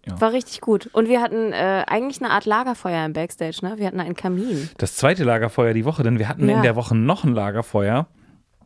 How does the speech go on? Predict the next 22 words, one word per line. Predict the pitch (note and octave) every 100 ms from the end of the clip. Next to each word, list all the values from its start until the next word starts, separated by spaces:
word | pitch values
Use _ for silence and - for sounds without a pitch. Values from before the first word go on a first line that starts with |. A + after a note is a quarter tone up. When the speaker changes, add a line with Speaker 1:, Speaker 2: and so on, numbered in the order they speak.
| _ _ _ - -
Speaker 1:
Und | A#2+
zwar | - B2
nämlich | A#2+ B2 A#2
so | C3+
um | A2+
Halloween | B2+ C#3+ A2+ A2+ A2+
rum | G#2+ A#2+
und | A2
das | G#2
war | -
auch | A2+
richtig | - - G2 -
cool. | G#2 G2 G2 _
Speaker 2:
Ja, | G#3+ G3+ - -
wir | F#3+
sind | G#3+
Feuerfreunde. | G3 G3+ G3 G3 - F3 F3 F3 E3+
Speaker 1:
Ja. | B2 A2+ - _ _ _ _
Speaker 2:
Muss | G3+ F#3+
man | F#3+ F3+
so | F3
festhalten. | F3 F#3+ - F3 E3 E3 E3+